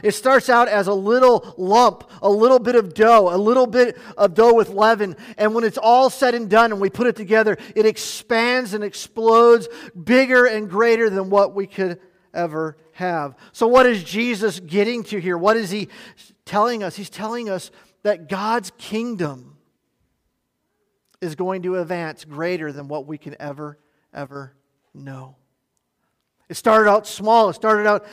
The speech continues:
as a small movement. In other words, let me, let me share this. So when we start off, uh, and, and we started reading the text, you, you may have heard, didn't maybe noticed,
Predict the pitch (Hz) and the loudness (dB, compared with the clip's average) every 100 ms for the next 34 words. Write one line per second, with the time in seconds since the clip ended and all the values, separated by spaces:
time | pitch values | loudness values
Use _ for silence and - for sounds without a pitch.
0 | - - 208 180 175 202 202 196 214 214 | -10 -2 -2 -2 -10 -4 -2 -2 -2 -4
1 | 180 - 202 214 240 294 226 214 180 226 | -6 -12 -6 2 4 4 4 4 2 -4
2 | 220 - - 240 196 - 247 214 240 - | -6 -8 -6 -4 -4 0 2 4 2 2
3 | 233 220 - - - 233 233 220 - 277 | 0 0 -4 -20 -4 -2 0 -2 0 2
4 | 294 285 269 226 226 220 202 202 226 220 | 4 4 2 0 0 2 4 2 0 -2
5 | 220 220 - 254 233 226 262 254 - 214 | -2 -2 0 -2 0 -4 -4 -6 -4 -4
6 | - 214 220 214 254 233 - 247 269 233 | -4 -14 -12 -2 0 0 0 2 4 2
7 | 220 240 226 214 233 247 226 247 240 220 | 0 -4 -6 -4 -2 -2 2 4 4 0
8 | - | -6